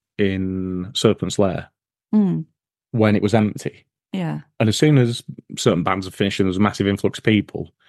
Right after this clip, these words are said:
Speaker 1: it's just better to stand up. It's just easier, safer.
Speaker 2: Yeah, 'cause I think, wasn't we, I think we were sat on the floor at one point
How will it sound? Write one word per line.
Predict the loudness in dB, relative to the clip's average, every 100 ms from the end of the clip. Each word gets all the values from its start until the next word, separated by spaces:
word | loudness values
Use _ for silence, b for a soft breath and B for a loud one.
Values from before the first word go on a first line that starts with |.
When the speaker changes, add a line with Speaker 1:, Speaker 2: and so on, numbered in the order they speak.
| _ _
Speaker 1:
it's | 0 0
just | -2 -2
better | -2 0
to | 0 -2
stand | 0 0 4
up. | 4 2
It's | -2
just | -4 -6 -8 _ 0
easier, | 4 6 6 4 4
safer. | 2 2 2 0 0 0 -2 b b
Speaker 2:
Yeah, | -2
'cause | 0
I | -2
think, | -2 0
wasn't | -2 -2
we, | -2 -2 -2 -4 -6
I | -4
think | 0
we | 2
were | 2
sat | 2 2
on | 0
the | -2
floor | -2 2 2 2
at | 0
one | -2 -2
point | -2 -2 0 -2 -6 -12